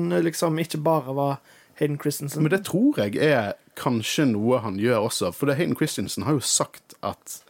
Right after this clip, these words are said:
Speaker 2: eh, at han, eh, han liksom har sett alt av Clone Wars for å liksom preppe seg opp, eh, til dette.
Speaker 1: Tror dere vi får en Snips og Sky Guy?
Speaker 2: Nei, det håper ikke jeg. Eh, men vet du hva? Eh, jeg vil bare, eh, bruke anledningen her, for at, ehm, vi har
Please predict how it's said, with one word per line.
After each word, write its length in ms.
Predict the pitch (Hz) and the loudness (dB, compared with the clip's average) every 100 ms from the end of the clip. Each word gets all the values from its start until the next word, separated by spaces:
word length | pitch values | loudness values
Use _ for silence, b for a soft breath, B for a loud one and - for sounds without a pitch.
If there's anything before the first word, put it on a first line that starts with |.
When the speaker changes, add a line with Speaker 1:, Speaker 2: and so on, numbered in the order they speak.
| b b - | b b -10
Speaker 2:
eh, 320 | 98 98 92 92 | -4 -2 -2 -2
at 320 | - _ - - | -6 _ -12 -4
han, 300 | 101 90 90 | -2 -2 -2
eh, 340 | 90 92 92 95 _ - | -2 -2 -4 -8 _ -4
han 100 | 104 | -2
liksom 680 | 92 - 113 107 98 98 95 | -2 -2 0 0 -2 -2 -2
har 80 | 98 | -2
sett 300 | 107 123 - | 0 -2 -4
alt 220 | - 104 95 | -4 -4 -4
av 60 | - | -2
Clone 180 | 104 92 | -2 -2
Wars 240 | 87 85 | -4 -6
for 80 | - | -6
å 40 | 90 | -4
liksom 160 | 98 95 | -4 -6
preppe 320 | - 87 - 90 | -6 -8 -4 -2
seg 200 | 90 90 | 0 -2
opp, 200 | - - - b b b | -4 -12 -16 b b b
eh, 300 | - 90 85 - | -4 -2 -2 -4
til 100 | - | -4
dette. 280 | 78 - - _ b - | -4 -2 -6 _ b 0
Speaker 1:
Tror 120 | 170 | 2
dere 140 | 147 156 | 2 -2
vi 60 | 143 | -2
får 160 | 151 | -2
en 80 | 139 | -2
Snips 480 | - 156 160 - - - B B B | -4 -4 -6 -8 -10 -14 B B B
og 120 | 151 143 | -8 -2
Sky 220 | 156 143 | 0 2
Guy? 180 | 143 151 | 0 0
Speaker 2:
Nei, 220 | 123 92 92 | 0 2 0
det 80 | 90 | -2
håper 220 | 92 90 | -6 -8
ikke 120 | - | -10
jeg. 60 | - - B B B B 139 | -12 -16 B B B B 2
Eh, 140 | 139 | 4
men 100 | 160 | 4
vet 80 | 170 | 4
du 80 | 165 | 4
hva? 140 | 180 - | 2 4
Eh, 300 | 160 160 - | 4 4 4
jeg 140 | 160 | 0
vil 80 | 156 | 2
bare, 340 | 156 160 156 - | 2 4 4 2
eh, 40 | |
bruke 300 | 135 131 139 | 2 0 4
anledningen 320 | 135 127 104 95 | 4 4 0 -4
her, 80 | 92 | -2
for 160 | 143 131 | 0 0
at, 80 | - - | 0 2
ehm, 340 | 127 127 117 - _ _ _ | 4 4 2 -2 _ _ _
vi 120 | 139 | 0
har 80 | 151 | 0